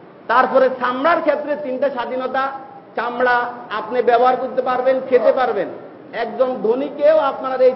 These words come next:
চামড়া দান করতে পারেন, একজন গরিবকেও চামড়া দান করতে পারেন। হ্যাঁ, চামড়া যখন বিক্রি করে ফেলবেন, তখন এই চামড়া আপনিও খেতে পারবেন না, কোনো ধনীকেও দিতে পারবেন না।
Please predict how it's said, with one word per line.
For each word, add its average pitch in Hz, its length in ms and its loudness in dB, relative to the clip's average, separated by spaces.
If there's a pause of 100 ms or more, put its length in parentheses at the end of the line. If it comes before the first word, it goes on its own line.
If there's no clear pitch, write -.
চামড়া 254 340 -2
দান 247 280 -2
করতে 262 220 0
পারেন, 240 300 0 (360)
একজন 233 360 -2
গরিবকেও 285 640 4 (100)
চামড়া 269 300 -2
দান 254 260 -4
করতে 262 220 -2
পারেন। 220 260 -2 (460)
হ্যাঁ, 269 220 0
চামড়া 269 540 0
যখন 294 600 2
বিক্রি 269 400 -6
করে 320 320 2
ফেলবেন, 285 380 4 (580)
তখন 277 400 2
এই 311 280 6 (100)
চামড়া 269 580 -2 (400)
আপনিও 302 440 2
খেতে 302 280 4
পারবেন 254 360 0
না, 240 160 -6 (200)
কোনো 254 160 -4
ধনীকেও 311 540 2
দিতে 285 240 -2
পারবেন 247 340 -2
না। 226 300 -6